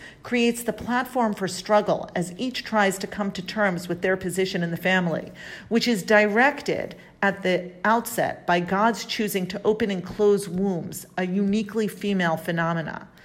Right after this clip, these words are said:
The book of Genesis is filled with the inherent tension built into sibling relationships,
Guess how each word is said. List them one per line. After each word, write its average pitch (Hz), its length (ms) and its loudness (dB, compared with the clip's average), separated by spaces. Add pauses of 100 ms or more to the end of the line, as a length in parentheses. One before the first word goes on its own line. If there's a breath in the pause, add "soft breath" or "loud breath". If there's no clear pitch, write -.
(340 loud breath)
The 285 100 4
book 339 220 4
of 392 100 2
Genesis 240 480 2
is - 200 -6
filled 285 420 -2
with 247 160 -2
the 226 120 -2
inherent 214 520 -2
tension 196 540 -4
built 226 280 4
into 196 260 -4
sibling 202 380 0
relationships, 180 800 -2